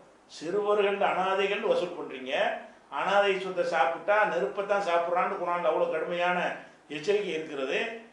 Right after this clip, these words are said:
அனாதைக்கு மோசடி செய்யறவனை பற்றி அவ்வளவு கடும் கோபத்தோட ரசூலுல்லாஹ் அதை வந்து நமக்கு, அ, அறிவுறுத்தி இருக்கிறார்கள். அப்படியான ஒரு விஷயத்துல ஒரு குற்றச்சாட்டு வந்தால், "இல்லையே சிறுவர் இல்லத்துக்காக தொடமாட்டோமே, இந்த பத்திரமா காசா இருக்குதே,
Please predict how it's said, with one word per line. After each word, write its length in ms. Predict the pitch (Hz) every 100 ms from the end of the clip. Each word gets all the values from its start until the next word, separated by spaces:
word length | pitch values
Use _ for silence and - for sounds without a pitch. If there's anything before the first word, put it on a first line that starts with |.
| -
அனாதைக்கு 480 | 156 190 196 185 165
மோசடி 300 | 180 185 180
செய்யறவனை 440 | 170 170 160 160 156
பற்றி 220 | 170 185
அவ்வளவு 300 | 156 - 170
கடும் 400 | 160 156 214 185
கோபத்தோட 420 | 175 180 180 185
ரசூலுல்லாஹ் 520 | 170 - 180 175 - - - - -
அதை 200 | 156 165
வந்து 180 | 185
நமக்கு, 320 | 180 165 156 160 156 143
அ, 320 | 139 135 -
அறிவுறுத்தி 440 | 143 185 214 202 180
இருக்கிறார்கள். 640 | 160 156 143 131 131 185 240 - - - -
அப்படியான 680 | 151 - 202 196 220 226 208
ஒரு 180 | 180
விஷயத்துல 420 | 165 165 165 160 170 254 240 - -
ஒரு 120 | 180
குற்றச்சாட்டு 500 | - 208 156 135 135
வந்தால், 560 | 135 135 123 127 170 - - - - -
"இல்லையே 600 | 196 196 190 185 185 185
சிறுவர் 440 | - 208 196 196
இல்லத்துக்காக 420 | 185 180 165 175 175
தொடமாட்டோமே, 720 | 143 180 180 170 175 180 180 - - - 147
இந்த 140 | 160
பத்திரமா 420 | 151 147 196 185 175
காசா 280 | 160 175
இருக்குதே, 380 | 180 165 170 175